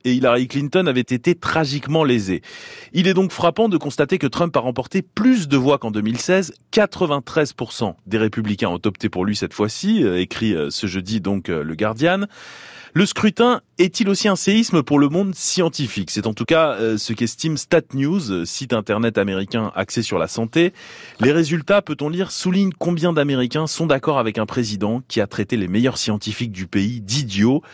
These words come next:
qui s'est moqué ouvertement du port du masque et qui a insisté pour que les États soient libérés de l'enfermement. Peu importe qui gagne la présidence, peut-on lire, plus de soixante-sept millions d'Américains semblent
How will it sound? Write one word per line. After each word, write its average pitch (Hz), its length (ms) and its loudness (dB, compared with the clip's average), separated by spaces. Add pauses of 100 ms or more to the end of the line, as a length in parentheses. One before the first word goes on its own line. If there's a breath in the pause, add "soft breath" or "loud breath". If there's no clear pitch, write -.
(320 loud breath)
qui 127 100 -4
s'est 131 160 2
moqué 123 400 2
ouvertement 143 600 0
du 95 160 -8
port 78 160 -6
du 120 120 -4
masque 180 380 -2 (100)
et 110 80 0
qui 113 200 -4
a 117 140 0
insisté 139 540 -4
pour - 160 -10
que 98 100 -4
les 90 220 -4
États 127 240 -2
soient 120 280 -2
libérés 113 520 0
de 107 80 -2
l'enfermement. 95 680 0 (640 loud breath)
Peu 247 180 6
importe 175 380 0
qui 170 160 -6
gagne 160 180 4
la 120 80 2
présidence, 156 600 0
peut-on 127 280 0
lire, 170 260 0
plus - 240 -4
de 131 140 0
soixante-sept 117 760 -2
millions 101 220 -2
d'Américains 87 560 -6
semblent 110 420 -4